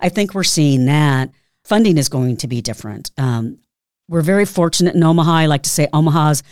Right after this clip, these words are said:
a town with big hearts and deep pockets. And our philanthropy is different in Omaha than a lot of other cities just by the nature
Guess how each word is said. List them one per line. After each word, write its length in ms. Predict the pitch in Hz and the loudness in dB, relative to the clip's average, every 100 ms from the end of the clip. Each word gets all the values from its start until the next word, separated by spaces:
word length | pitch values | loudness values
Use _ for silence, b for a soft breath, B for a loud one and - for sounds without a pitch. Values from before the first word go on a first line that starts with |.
| b b | b b
a 80 | 156 | -6
town 260 | - 156 | 0 2
with 200 | 151 135 | 2 2
big 180 | - 156 | -2 0
hearts 340 | 143 151 151 156 | 0 0 0 0
and 100 | 135 | 0
deep 160 | 139 | -2
pockets. 560 | - 127 123 151 151 - _ _ _ _ _ _ | -2 -4 -2 -4 -4 -10 _ _ _ _ _ _
And 80 | 170 | 0
our 120 | 160 | 0
philanthropy 560 | 160 165 156 175 185 185 | 0 0 0 0 -2 -2
is 100 | 147 | -2
different 520 | - 139 - 180 208 | -4 -6 0 -2 0
in 140 | - 208 | -2 0
Omaha 360 | 196 202 208 | 2 2 0
than 140 | 185 160 | 0 0
a 40 | |
lot 220 | 151 143 | 0 0
of 80 | 139 | -2
other 240 | 127 143 | -4 -4
cities 380 | 160 - 165 170 | -4 -2 -2 -2
just 200 | - 135 | -4 -4
by 140 | 147 139 | -4 -2
the 100 | 135 | 0
nature 560 | 131 135 - 147 143 | -2 -2 -2 -2 -4